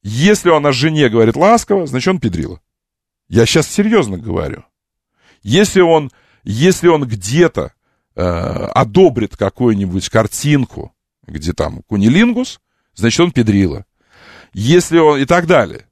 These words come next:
Понятно, да? Если он поможет с тяжёлой сумкой, педрила. Если он, и так далее. То есть надо жену унижать. В этом позиция, э, э, гендерных взаимоотношений в,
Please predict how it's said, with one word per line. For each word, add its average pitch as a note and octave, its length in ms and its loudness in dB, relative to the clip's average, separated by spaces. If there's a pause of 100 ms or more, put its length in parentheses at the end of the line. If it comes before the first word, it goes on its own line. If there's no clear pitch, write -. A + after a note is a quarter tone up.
(100)
Понятно, G2 340 -10
да? A#2+ 120 -2
Если A2+ 180 -2
он G#2+ 60 -4
поможет D#3 360 0
с - 60 -12
тяжёлой C#3+ 360 0
сумкой, A#2+ 460 -2
педрила. F2+ 580 -4 (500)
Если C#3+ 340 2
он, D#3+ 220 2
и D#3 80 2
так E3 160 2
далее. A#2+ 240 0 (380)
То C#3 80 2
есть B2 180 2
надо D#3+ 280 2
жену C3+ 320 -4
унижать. A#2+ 680 0
В G2 100 -2
этом D#3+ 220 2
позиция, B2 640 0
э, - 40 -6
э, E2+ 1000 -6
гендерных G2 500 -2
взаимоотношений F2 1000 -4 (680)
в, F2+ 260 -2